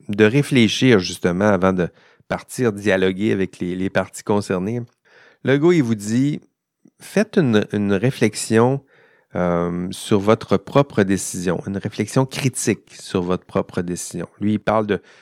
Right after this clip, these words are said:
d'une réflexion critique sur le caractère universalisable des raisons d'agir.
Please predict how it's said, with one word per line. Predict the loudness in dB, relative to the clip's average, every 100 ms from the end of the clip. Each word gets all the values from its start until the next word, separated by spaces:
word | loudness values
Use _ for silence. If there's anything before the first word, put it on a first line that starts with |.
| _ _
d'une | -2 0
réflexion | 0 0 -2 0 0
critique | -2 -6 -6 -2 -2 -2
sur | -2 0
le | 0
caractère | 0 0 0 0 0 2 2 2 0
universalisable | 0 0 -2 0 0 0 0 0 2 0 -2
des | 0 0
raisons | 0 2 0
d'agir. | 2 0 -2 -4 -6